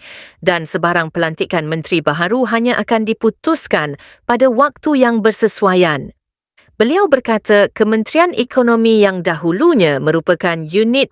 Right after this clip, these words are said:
perancang ekonomi, A P U, di bawah Jabatan Perdana Menteri telah dijadikan kementerian penuh semasa pentadbiran Pakatan Harapan,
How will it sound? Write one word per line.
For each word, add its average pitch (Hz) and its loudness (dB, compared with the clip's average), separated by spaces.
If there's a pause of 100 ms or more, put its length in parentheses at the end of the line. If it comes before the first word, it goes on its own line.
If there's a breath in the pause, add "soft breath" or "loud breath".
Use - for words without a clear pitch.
perancang 220 0
ekonomi, 226 2 (240)
A 156 2
P 147 -2 (160)
U, 175 4 (240 loud breath)
di 226 0
bawah 247 0
Jabatan 220 0
Perdana 202 0
Menteri 202 -2 (320 loud breath)
telah 160 0
dijadikan 165 -2
kementerian 151 -4
penuh 214 2
semasa 160 0
pentadbiran 180 -4
Pakatan 156 -4
Harapan, 151 -2